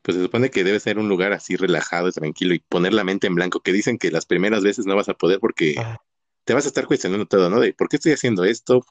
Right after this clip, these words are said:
Speaker 1: ¿Qué hago aquí? Estoy perdiendo tiempo", y así.
Speaker 2: Ajá.
Speaker 1: Dicen que los primeros días es muy difícil poner la mente en blanco, porque, pues, to-, andas pensando todo, eh, en todo, ¿no?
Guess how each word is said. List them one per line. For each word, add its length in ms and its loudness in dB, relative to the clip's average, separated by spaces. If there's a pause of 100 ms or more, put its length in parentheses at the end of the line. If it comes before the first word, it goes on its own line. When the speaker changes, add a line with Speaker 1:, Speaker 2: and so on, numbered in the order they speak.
(100)
Speaker 1:
¿Qué 100 0
hago 140 0
aquí? 280 -2
Estoy 200 -4
perdiendo 320 0
tiempo", 320 0
y 100 2
así. 100 -2
Speaker 2:
Ajá. 140 0
Speaker 1:
Dicen 240 0
que 120 -4
los 120 -4
primeros 300 2
días 180 0
es 80 -2
muy 120 2
difícil 420 0
poner 240 2
la 100 2
mente 440 0 (840)
en 140 0
blanco, 380 0
porque, 200 -4
pues, 140 -18
to-, 160 2
andas 440 2
pensando 420 -2
todo, 400 -2
eh, 220 -8
en 140 -6
todo, 280 2
¿no? 180 -6